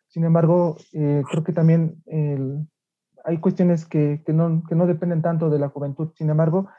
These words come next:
creo que sí, eh, es como cada quien poner un granito de arena para ir construyendo una sociedad y un mundo mejor para las futuras y las generaciones que estamos aquí,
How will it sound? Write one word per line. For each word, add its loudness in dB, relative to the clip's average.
creo 2
que -4
sí, 0
eh, -4
es -6
como 0
cada 2
quien -2
poner 2
un 2
granito 2
de 2
arena 0
para -2
ir 0
construyendo -2
una -2
sociedad -6
y -2
un 2
mundo 4
mejor 0
para -2
las -4
futuras 0
y -6
las -2
generaciones -2
que -12
estamos -2
aquí, -6